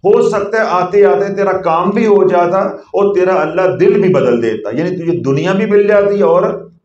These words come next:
आखिरत भी मिल जाती। तो क्या होता है, जो लोग आते हैं उनका काम हो जाता है तो फिर उनको दोबारा आना नसीब नहीं होता। तो इसी तरह अगर हम आज वजीफा करते हैं, सुबह काम हो जाता है,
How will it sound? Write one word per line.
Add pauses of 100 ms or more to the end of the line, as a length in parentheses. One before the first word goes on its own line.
आखिरत
भी
मिल
जाती। (680)
तो
क्या
होता
है,
जो
लोग
आते
हैं
उनका
काम
हो
जाता
है
तो
फिर
उनको
दोबारा
आना
नसीब
नहीं
होता। (1400)
तो
इसी
तरह
अगर
हम
आज
वजीफा
करते
हैं,
सुबह
काम
हो
जाता
है,